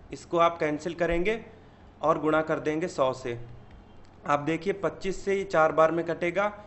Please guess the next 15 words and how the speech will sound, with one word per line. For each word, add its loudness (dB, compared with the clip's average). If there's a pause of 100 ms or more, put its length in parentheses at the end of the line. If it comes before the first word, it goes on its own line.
(140)
ये -8
सात 0
बार 6
में -2
कटेगा 0 (440)
और 0
ये 2
अठारह 2
बार 2
में -2
कट -2
जाएगा। -2 (300)
एटीन 0
फ़ोर -2
जा -2